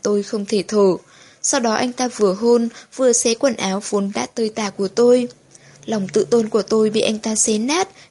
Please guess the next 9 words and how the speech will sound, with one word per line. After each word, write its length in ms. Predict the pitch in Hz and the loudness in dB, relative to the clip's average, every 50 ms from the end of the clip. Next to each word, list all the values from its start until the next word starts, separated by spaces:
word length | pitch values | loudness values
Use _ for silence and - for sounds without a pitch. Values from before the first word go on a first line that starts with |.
| _ | _
như 280 | - 226 226 233 226 214 | -6 -4 -2 -2 -2 0
bộ 160 | 190 208 208 | 0 0 0
quần 240 | - - 214 190 202 | 0 -2 -4 -4 -4
áo 200 | - 196 185 196 - | -4 -4 -4 -4 -4
trên 260 | - 240 220 214 214 | -2 -2 -2 -2 0
người. 380 | 214 214 208 196 196 185 175 - _ _ _ _ _ _ _ _ _ _ _ _ _ _ _ _ _ _ _ _ _ _ _ _ _ _ _ _ _ _ _ _ _ _ _ _ _ _ _ | 0 2 2 2 2 0 -2 -4 _ _ _ _ _ _ _ _ _ _ _ _ _ _ _ _ _ _ _ _ _ _ _ _ _ _ _ _ _ _ _ _ _ _ _ _ _ _ _
Làn 320 | 214 220 214 208 196 185 | -2 0 0 0 0 0
da 280 | 180 - - 233 220 220 | -2 0 0 0 0 2
lạnh, 200 | 220 220 226 220 | 2 2 2 0